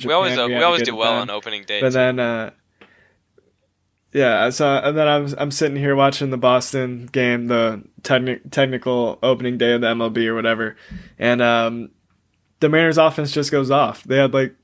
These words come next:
Speaker 2: six home runs or something <laughs> that game. So, uh, like, I was just sitting here watching it. Um, they were down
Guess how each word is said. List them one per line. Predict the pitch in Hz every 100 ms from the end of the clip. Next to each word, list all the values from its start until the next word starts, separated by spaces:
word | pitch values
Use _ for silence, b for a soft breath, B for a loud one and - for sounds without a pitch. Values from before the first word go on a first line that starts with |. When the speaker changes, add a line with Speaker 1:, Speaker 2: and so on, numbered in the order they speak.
| _ _
Speaker 2:
six | - - 147 -
home | 139
runs | 139 147
or | 127
something | - 110 120
<laughs> |
that | - - -
game. | 151 120 - B B B -
So, | - 143
uh, | 135 -
like, | 135 135
I | 139
was | 143
just | 139
sitting | 143 135
here | 123
watching | 117 127 123 127
it. | 127 123 -
Um, | 117 113 113 113 110 - _ _ _ _ _ _ -
they | 139
were | 135
down | 123 120 120 123 120